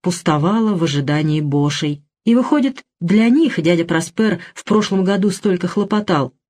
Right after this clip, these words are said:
стараясь привести дорогу в такой безукоризненный порядок. Симона была совершенно одна. На ее рискованном пути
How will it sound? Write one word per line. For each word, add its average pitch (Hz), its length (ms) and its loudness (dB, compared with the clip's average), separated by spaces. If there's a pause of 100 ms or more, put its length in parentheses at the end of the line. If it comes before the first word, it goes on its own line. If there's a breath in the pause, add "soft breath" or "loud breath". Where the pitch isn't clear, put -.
(140)
стараясь 180 500 0
привести 160 400 0
дорогу 220 580 0 (120)
в - 100 -18
такой 165 300 2
безукоризненный 143 800 0
порядок. 135 580 -4 (400)
Симона 294 640 4 (180)
была 254 300 2
совершенно 190 720 0
одна. 131 340 -2 (800)
На 175 120 4
ее 196 260 4
рискованном 190 640 0
пути 208 420 0